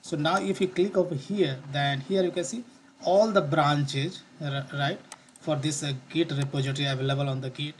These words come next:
which is getting fetched, right? And here you can see origin slash master, origin slash star, uh, stage, and origin slash develop. Let's say I do not select any branch and click over here. Le-, now let's see the behavior of how it is getting building.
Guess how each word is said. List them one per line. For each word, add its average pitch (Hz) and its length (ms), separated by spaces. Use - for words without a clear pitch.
which 143 140
is 151 120
getting 139 240
fetched, - 480
right? 139 260
And 147 140
here 175 180
you 170 60
can 175 120
see 240 200
origin 147 380
slash 139 280
master, 165 400
origin 131 300
slash 127 220
star, 190 560
uh, 160 160
stage, 185 380
and 151 160
origin 135 260
slash 147 300
develop. 127 320
Let's 233 240
say 220 280
I 208 120
do 202 100
not 190 160
select 175 300
any 151 200
branch 131 360
and 143 220
click 170 200
over 135 160
here. 131 380
Le-, 160 200
now 170 200
let's 190 160
see 196 80
the 180 140
behavior 147 580
of 156 260
how 143 260
it 143 140
is 135 160
getting 135 300
building. 127 400